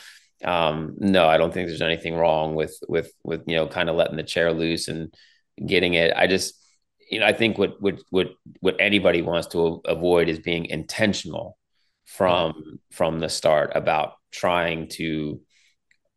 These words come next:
Speaker 1: po-, you know, time in the bank, as a lot of people like to say, being out hard and then saving it towards the end. I think, you know, I, in my best solo marathon, I, I wanna say I was about two minutes apart in my s-,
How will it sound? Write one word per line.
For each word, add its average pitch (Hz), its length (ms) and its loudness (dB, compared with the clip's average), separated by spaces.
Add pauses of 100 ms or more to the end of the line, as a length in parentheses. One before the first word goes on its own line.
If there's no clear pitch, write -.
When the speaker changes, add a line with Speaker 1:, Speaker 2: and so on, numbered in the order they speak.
Speaker 1:
po-, 90 240 2
you 92 80 0
know, 82 440 2
time 101 300 2
in 85 80 -2
the 82 60 -2
bank, 78 340 -2
as 76 100 -6
a 82 60 -4
lot 80 180 0
of - 60 -4
people 82 300 -6
like 85 180 -2
to - 80 -10
say, 78 300 0
being 85 280 -2
out 78 200 -2
hard 80 360 4
and 80 80 -6
then 78 120 -8
saving 82 320 -2
it 78 100 -8
towards 80 300 -4
the 82 100 -4
end. 76 200 -2
I 78 80 -2
think, 90 340 -4 (520)
you 87 100 -6
know, 80 440 2
I, 69 140 2
in 87 240 -4
my 80 140 4
best 90 360 4 (240)
solo 98 440 4
marathon, 82 600 0
I, 80 180 -2
I - 100 -2
wanna 82 280 -2
say 85 260 2
I 80 100 6
was 80 160 -2
about 80 280 -2 (140)
two 101 160 -2
minutes 87 300 -2
apart 85 440 4 (220)
in 85 160 -6
my 82 100 -2
s-, - 200 -6